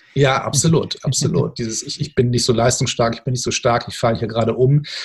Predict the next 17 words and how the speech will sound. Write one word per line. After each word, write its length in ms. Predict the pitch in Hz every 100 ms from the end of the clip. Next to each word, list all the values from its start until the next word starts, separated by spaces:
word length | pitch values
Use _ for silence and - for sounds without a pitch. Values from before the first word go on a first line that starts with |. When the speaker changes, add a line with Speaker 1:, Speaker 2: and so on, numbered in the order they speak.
| -
Speaker 1:
Das 160 | 117 120
darf 180 | 110 113
Speaker 2:
Mhm. 60 |
Speaker 1:
nicht 120 | 127 117
in 40 |
jedem 220 | 113 113
Fall 200 | - 110
jemand 300 | 104 113 113
merken. 460 | 131 127 - - - - -
Leider 340 | - 101 104 101
ist 160 | 104
das 160 | 113 -
häufig 320 | 98 92 -
so 200 | - 98 95
in 80 | 107
unserer 320 | 101 95 92 90
Gesellschaft. 800 | 92 - - _ - - - -